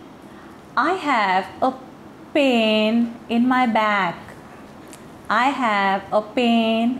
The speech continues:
in my back। इसमें क्या समझे आप? क्या समझे? आपने ये समझा कि मेरे पीठ में दर्द है? यस, क्योंकि पेन यानी दर्द है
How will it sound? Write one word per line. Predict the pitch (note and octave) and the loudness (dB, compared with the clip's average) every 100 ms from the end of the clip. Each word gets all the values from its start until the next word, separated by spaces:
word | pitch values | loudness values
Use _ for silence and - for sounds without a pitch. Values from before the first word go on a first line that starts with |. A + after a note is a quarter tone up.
| - | -4
in | G3+ G3+ | -4 0
my | G#3 G3+ | 0 0
back। | F#3 D#3+ - - - - - | 0 -2 -6 -12 -20 -10 -6
इसमें | A#3 C4+ | 0 2
क्या | B3+ A3+ | 2 0
समझे | F#3+ D#3+ C#3 D#3 | 0 -4 -4 -4
आप? | C#3+ - - - - - - - - - - - - | -4 -6 -12 -20 -20 -20 -20 -20 -20 -20 -20 -14 -6
क्या | G#3 | -4
समझे? | G3+ C#3+ C#3 - | -4 -8 -8 -6
आपने | F#3 G3+ G#3+ | -4 0 2
ये | A3 | 2
समझा | A#3 B3 A#3 C#4 F4+ - - - - | 2 0 0 -2 -4 -10 -18 -20 -10
कि | - | -2
मेरे | A#3+ B3+ | 2 2
पीठ | C4+ - C#4 C#4 - | 2 2 4 4 0
में | A3 D#3 D3 - | -2 0 -4 -6
दर्द | D#3+ E3+ G3+ A#3 | -2 0 2 2
है? | C#4 G#4+ - - - - - - - - - - - - - | 2 2 -2 -18 -20 -20 -20 -20 -20 -20 -20 -20 -20 -8 0
यस, | D4+ - | 0 0
क्योंकि | - A#3 | -4 -2
पेन | C4 A#3+ A3 C4 F4 - - - - - | -2 0 2 4 2 -2 -12 -20 -20 -4
यानी | B3 C4+ | 2 4
दर्द | C4+ C4+ A#3+ | 4 4 4
है | G#3 C#3 | 2 0